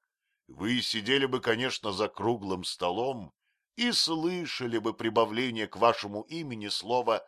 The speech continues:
"сэр" в продолжение двадцати четырёх часов, но вы не нашли бы здесь женщины, сумевшей оценить вас. Здесь, так же, как в лагере Команчей,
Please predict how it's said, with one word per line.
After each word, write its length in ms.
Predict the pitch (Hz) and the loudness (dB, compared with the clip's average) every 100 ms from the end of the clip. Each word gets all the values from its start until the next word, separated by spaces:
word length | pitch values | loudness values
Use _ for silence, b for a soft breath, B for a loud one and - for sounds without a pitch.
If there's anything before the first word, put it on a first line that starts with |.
| _ - | _ -10
"сэр" 540 | - 170 156 92 - b b | -2 6 8 6 2 b b
в 120 | - | -6
продолжение 720 | 107 107 113 101 123 123 117 | -2 2 2 2 -4 -2 -2
двадцати 580 | 101 107 110 117 117 120 | -2 -2 0 -2 -2 -2
четырёх 500 | 113 104 110 110 107 | -2 0 2 2 0
часов, 480 | - 135 - 95 - _ B B B | -6 -8 -4 -6 -6 _ B B B
но 180 | 73 80 | -10 -8
вы 160 | 82 90 | -6 -6
не 140 | 92 | -6
нашли 440 | 98 98 - 113 | -4 -4 -4 -4
бы 180 | 101 92 | -4 -4
здесь 320 | 73 87 107 | -6 -2 -2
женщины, 840 | 73 - 107 131 110 - 101 90 78 B | -2 -2 0 0 -2 -6 -4 -6 -8 B
сумевшей 720 | - 113 107 123 120 - 117 | -8 -6 -2 -4 -4 -4 -4
оценить 800 | 120 113 - - 131 131 120 82 67 | 0 0 0 -4 -4 -4 -8 -10 -6
вас. 400 | 73 - - - _ _ _ _ - | -6 -6 -10 -16 _ _ _ _ -14
Здесь, 640 | 82 76 151 165 - - _ | -12 0 2 4 2 -2 _
так 220 | 190 208 151 | 2 2 2
же, 140 | 170 | -2
как 260 | 175 165 139 | 0 -2 -2
в 100 | 127 | 4
лагере 460 | 147 151 139 131 | 6 6 2 -2
Команчей, 800 | 127 131 127 95 80 - 82 - | 2 2 4 2 0 -10 -10 -14